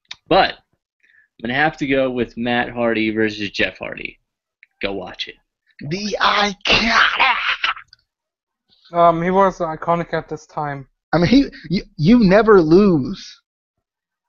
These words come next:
Speaker 2: being iconic. I didn't know what the word was for, like,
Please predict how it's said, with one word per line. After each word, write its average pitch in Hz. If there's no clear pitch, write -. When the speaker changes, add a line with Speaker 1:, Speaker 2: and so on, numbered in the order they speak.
Speaker 2:
being 156
iconic. 131
I 139
didn't 143
know 139
what 131
the 123
word 139
was 139
for, 127
like, 117